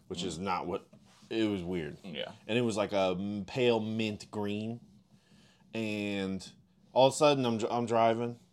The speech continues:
Speaker 1: and then this car comes and sh-, zooms past, like, it zooms past me, gets in front of me,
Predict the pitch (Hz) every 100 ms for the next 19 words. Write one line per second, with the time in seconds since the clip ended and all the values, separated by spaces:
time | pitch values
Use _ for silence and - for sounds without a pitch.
0 | - - 110 110 104 101 - 127 120 120
1 | 123 123 120 127 107 - - - 110 104
2 | 139 139 131 - 131 135 143 - - 113
3 | 92 - 101 139 190 196 - 190 175 175
4 | 196 202 - - - - 175 185 180 175
5 | 165 131 117 131